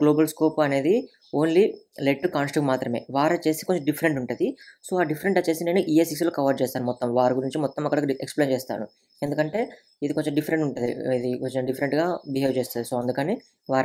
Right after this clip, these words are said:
అనేది తర్వాత ఎక్స్‌ప్లెయిన్ చేస్తాను. ఇక్కడ మాత్రం let to const మాత్రమే మీకు ఇవన్నీ అప్-, అప్లై అయ్యే, అప్లికబుల్ అవుతాయి. ఓకేనా? So, ఇక్కడ నేను ఏం చేస్తా అంటే, ఇవన్నీ రిమూవ్ చేస్తాను. So,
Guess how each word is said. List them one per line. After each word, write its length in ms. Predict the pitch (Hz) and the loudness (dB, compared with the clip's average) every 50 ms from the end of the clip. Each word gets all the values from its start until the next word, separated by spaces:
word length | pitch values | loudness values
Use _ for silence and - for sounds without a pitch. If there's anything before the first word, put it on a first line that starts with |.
| 139 | 2
అనేది 240 | 143 147 156 180 190 147 139 | 0 0 -2 -2 0 0 0
తర్వాత 180 | 127 131 131 127 127 | 0 0 0 -2 -4
ఎక్స్‌ప్లెయిన్ 260 | - - 127 120 120 | -4 -4 -4 -2 -4
చేస్తాను. 300 | 117 - - 123 151 185 - - 160 | -4 -4 -4 -4 -2 -4 -4 -6 -4
ఇక్కడ 140 | 156 156 156 156 156 | -2 0 0 2 0
మాత్రం 200 | 156 - 214 262 - - - - - - 139 | 0 0 -2 -4 -4 -8 -16 -20 -10 -4 -4
let 120 | 143 143 - | -2 0 0
to 60 | 185 180 156 | 2 2 2
const 220 | 139 135 - - 139 131 | 2 0 -2 -4 -2 -2
మాత్రమే 320 | 127 135 135 160 208 262 330 - - - 156 147 | -2 0 0 2 2 2 0 -2 -6 -8 -6 -4
మీకు 160 | 147 147 147 135 | -4 -2 -2 0
ఇవన్నీ 320 | 131 135 139 151 190 220 - - - | 0 0 0 0 -2 -4 -4 -6 -8
అప్-, 160 | 151 - - - - | -8 -8 -8 -8 -4
అప్లై 180 | - 139 135 127 | -2 0 0 2
అయ్యే, 120 | 120 117 - - | 0 0 -2 -4
అప్లికబుల్ 400 | - 131 135 135 135 - 127 120 120 | -4 -4 -4 -2 -2 -2 0 0 -2
అవుతాయి. 220 | 117 - 110 117 117 | -2 -4 -6 -6 -6
ఓకేనా? 220 | - 135 165 208 233 - _ _ _ _ _ _ _ _ - | -4 -4 -4 -4 -4 -6 _ _ _ _ _ _ _ _ -14
So, 100 | - - 135 131 131 | -8 -6 -4 -4 -4
ఇక్కడ 140 | 131 135 135 | -4 -2 -2
నేను 120 | 131 131 139 | 0 0 0
ఏం 80 | 147 131 | 0 -2
చేస్తా 180 | 151 139 - 135 | -2 -2 -2 -2
అంటే, 160 | 131 131 127 135 | -4 -2 -2 -2
ఇవన్నీ 240 | 131 127 135 139 147 135 131 | -2 -2 -2 -2 -2 -2 -2
రిమూవ్ 180 | 131 131 127 127 | -2 -2 0 0
చేస్తాను. 360 | 123 123 - 123 120 127 160 202 - - _ _ _ _ _ _ - | -2 -2 -2 -4 -4 -2 -4 -4 -6 -8 _ _ _ _ _ _ -20
So, 160 | 104 - - | -14 -12 -10